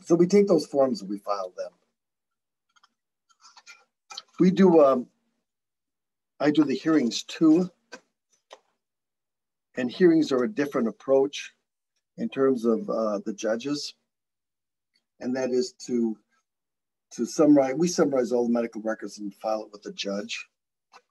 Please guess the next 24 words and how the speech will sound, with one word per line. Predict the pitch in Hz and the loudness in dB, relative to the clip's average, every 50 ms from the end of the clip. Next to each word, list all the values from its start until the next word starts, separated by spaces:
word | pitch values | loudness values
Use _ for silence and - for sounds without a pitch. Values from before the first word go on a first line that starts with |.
| - - _ _ _ _ _ _ _ _ _ _ | -20 -20 _ _ _ _ _ _ _ _ _ _
Like | - 127 127 117 | -4 -4 -4 -4
I | 120 | -4
said, | 110 - 135 113 | -6 -4 -6 -4
judges | 98 123 127 120 110 110 104 107 | 0 0 0 0 0 -4 -6 -6
are | 110 | -6
doing | 101 110 107 107 104 101 - | -4 -4 -4 -4 -6 -8 -10
three | - - 117 113 113 | -12 -8 -4 -4 -4
to | 107 107 101 - _ | -4 -6 -8 -10 _
four | _ - 117 110 107 | _ -12 -10 -10 -10
hundred | - 107 104 104 101 | -12 -12 -10 -10 -12
hearings | 101 - - 107 104 101 104 101 98 - - _ _ _ _ _ _ _ _ _ _ _ _ | -12 -14 -16 -12 -10 -10 -10 -10 -12 -16 -20 _ _ _ _ _ _ _ _ _ _ _ _
a | 101 95 | -16 -14
year. | 104 101 101 110 117 123 117 107 104 101 98 92 - - _ _ _ _ _ _ _ _ _ _ _ _ _ _ _ _ _ _ _ _ _ _ | -14 -14 -14 -10 -6 -4 -4 -4 -4 -6 -8 -14 -18 -20 _ _ _ _ _ _ _ _ _ _ _ _ _ _ _ _ _ _ _ _ _ _
So | - - - 123 113 110 - - _ _ _ _ _ _ _ _ _ _ _ _ _ _ _ _ _ _ _ _ _ _ _ _ _ _ _ | -14 -4 -2 -2 0 -2 -4 -8 _ _ _ _ _ _ _ _ _ _ _ _ _ _ _ _ _ _ _ _ _ _ _ _ _ _ _
some | - - - 165 165 180 | -20 -8 -6 -2 0 0
of | 165 | 0
these | 131 110 - | 0 -2 -6
files, | - - 120 117 120 123 113 - | -6 -6 -4 -4 -2 -4 -6 -6
you | - 107 | -8 -10
know, | 101 98 | -10 -10
three, | - - - 147 123 | -12 -6 -4 -4 -4
four | 113 - - 113 107 | -4 -4 -4 -4 -4
thousand | - - - 113 113 110 110 98 - | -2 -2 -2 -2 -2 -4 -8 -10 -10
pages, | - 110 110 117 120 117 - 90 90 - - - | -10 -6 -6 -6 -6 -6 -8 -12 -12 -12 -16 -18